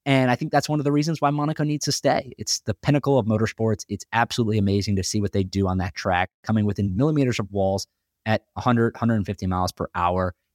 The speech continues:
It's really, really impressive. All right. The last two things I want to talk about are Colorado, uh, Deion Sanders, and Oakland. Let's start with Deion Sanders' impact at Colorado.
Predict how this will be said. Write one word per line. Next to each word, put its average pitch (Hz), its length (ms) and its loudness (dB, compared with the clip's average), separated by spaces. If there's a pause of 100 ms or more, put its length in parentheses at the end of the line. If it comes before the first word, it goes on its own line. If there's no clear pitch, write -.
It's - 180 -6 (120)
really, 92 320 -2
really 87 280 -4
impressive. - 380 2 (580)
All 160 60 4
right. 135 140 0 (260)
The - 80 2
last 165 220 2
two 185 80 0
things 147 180 0
I 123 40 2
want 123 100 0
to 107 40 0
talk 113 140 0
about 107 320 0 (100)
are 101 460 0
Colorado, 123 720 2
uh, 104 140 -2
Deion 110 240 -2
Sanders, 123 320 -2
and 98 100 -4
Oakland. 87 380 -6
Let's - 140 -8
start 151 180 2
with 139 140 -2
Deion 113 280 0
Sanders' 90 540 -4
impact 90 360 -4
at - 40 -20
Colorado. 80 400 -8